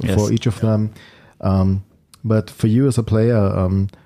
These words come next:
Speaker 2: what is the impact of such a fight for the game and for the team? Is it,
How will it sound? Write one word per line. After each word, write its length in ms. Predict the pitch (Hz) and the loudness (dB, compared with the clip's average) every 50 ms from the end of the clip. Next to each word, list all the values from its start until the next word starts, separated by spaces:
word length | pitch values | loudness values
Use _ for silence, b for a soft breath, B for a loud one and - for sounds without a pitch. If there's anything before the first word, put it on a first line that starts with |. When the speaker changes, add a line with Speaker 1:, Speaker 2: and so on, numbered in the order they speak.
| b b b _ _ _ _ _ _ _ _ _ _ | b b b _ _ _ _ _ _ _ _ _ _
Speaker 2:
what 160 | 110 117 139 | -2 0 0
is 100 | 139 - | 0 0
the 100 | - 127 | -2 0
impact 400 | 123 135 139 - 92 - - - - | 0 0 0 0 -2 -2 -4 -8 -10
of 80 | - - | -10 -6
such 240 | - - 92 - - | -4 -4 -2 -2 -2
a 60 | 95 | -4
fight 280 | - - 95 92 92 - | -2 -2 -2 -2 -2 -4
for 280 | - - - - 101 98 | -8 -18 -6 -4 -2 0
the 120 | 95 98 | 0 0
game 420 | 87 - 92 95 98 95 90 90 90 | 0 0 2 2 2 2 0 0 -2
and 140 | - 95 95 - - - | -2 -4 -4 -6 -10 -18
for 380 | _ - - - - 98 95 98 | _ -20 -16 -6 -2 -2 -2 -2
the 100 | 92 87 - _ | -2 -6 -10 _
team? 360 | - - 101 98 95 87 90 90 | -4 0 2 2 2 2 0 0
Is 120 | 104 110 | 0 0
it, 140 | 120 113 | -2 -2